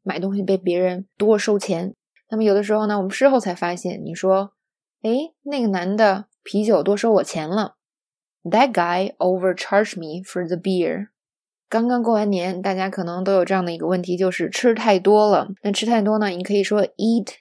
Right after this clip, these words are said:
too much，但这是非常简单直白的表达。我们还可以说 overeat。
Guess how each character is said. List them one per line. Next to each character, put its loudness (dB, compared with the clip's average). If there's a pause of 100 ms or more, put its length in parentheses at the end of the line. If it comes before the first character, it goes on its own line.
too 0
much， 0 (100)
但 -8
这 -4
是 -8
非 -2
常 2
简 -2
单 -2
直 -4
白 2
的 0
表 -2
达。 -4
我 -2
们 -4
还 -6
可 -4
以 0
说 0 (380)
overeat。 0